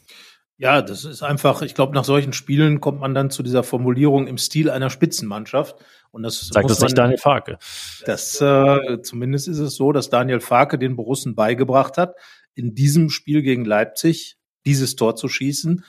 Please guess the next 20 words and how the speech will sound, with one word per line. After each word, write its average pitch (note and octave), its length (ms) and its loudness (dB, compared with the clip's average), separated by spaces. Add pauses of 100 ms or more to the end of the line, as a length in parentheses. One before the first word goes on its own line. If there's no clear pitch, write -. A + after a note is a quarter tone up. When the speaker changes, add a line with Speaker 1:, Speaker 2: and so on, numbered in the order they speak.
(120)
Speaker 1:
und A#2+ 160 -8
Leipzig A#2 380 2
komplett C3+ 380 0
unter B2 200 -2
Kontrolle C#3+ 440 2
zu E2+ 200 -10
halten. F#2 320 -10
Und G2 280 -16
alle A#2+ 220 -2
drei A#2+ 220 4
Tore C3+ 340 2
sind C3+ 200 -4
ja A#2+ 80 4
auf A2+ 140 0
eine A2+ 80 -10
unterschiedliche B2 680 -10
Art A2+ 180 -4
und A2 120 -10
Weise A#2 280 0
gefallen, C#3+ 540 0